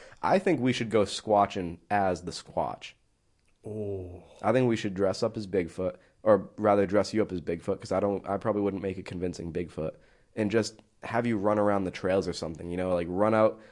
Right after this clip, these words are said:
Speaker 1: run out of the trails in the middle of passing period and, like, slap some books out of a kid's hand, then just run back into the trails.
Speaker 2: The thing is, monkey costumes are so unconvincing, dude.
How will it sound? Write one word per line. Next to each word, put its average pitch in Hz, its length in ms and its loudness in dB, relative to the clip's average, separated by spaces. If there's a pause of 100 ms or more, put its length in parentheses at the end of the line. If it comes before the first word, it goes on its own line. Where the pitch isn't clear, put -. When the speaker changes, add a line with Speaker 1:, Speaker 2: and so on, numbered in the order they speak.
(220)
Speaker 1:
run 127 160 6
out 135 100 8
of 131 60 6
the 120 80 4
trails 113 340 2
in 113 60 0
the 104 60 0
middle 104 180 4
of 90 80 0
passing 98 380 -4
period 117 280 -2
and, 107 80 -4
like, 82 160 -4
slap 98 360 -2
some 104 180 -4
books 90 280 -2
out 107 120 4
of 104 80 -2
a 104 40 -6
kid's 110 240 -2
hand, 113 240 0
then 98 160 -2
just 92 160 -4
run 95 240 0
back 90 260 0
into 95 140 -6
the 90 100 -6
trails. 85 500 -4
Speaker 2:
The 139 80 -8
thing 175 180 0
is, 202 120 2
monkey 127 400 -2
costumes 156 520 -6
are 113 60 -4
so 107 600 -6
unconvincing, 90 880 -10
dude. 80 280 -12